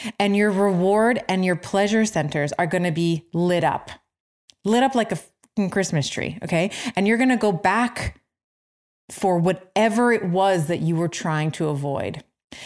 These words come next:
That's the chucking it in the F it bucket, right? That case of F it-itis. And this is what, we see this with other forms of addiction, right? We see this where, uh, a gambler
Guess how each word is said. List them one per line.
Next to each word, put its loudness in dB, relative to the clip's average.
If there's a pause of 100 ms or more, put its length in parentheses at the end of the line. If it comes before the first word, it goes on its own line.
(180)
That's 2
the 2
chucking 0
it 0
in 0
the 0
F 0
it -2
bucket, -2
right? 0
That 0
case 0
of 0
F 0
it-itis. -2 (1300)
And 2
this 2
is 0
what, 0
we 2
see 2
this 2
with 0
other 2
forms 0
of -2
addiction, -4
right? -2
We -2
see 2
this 2
where, 2 (400)
uh, 4
a 0
gambler 0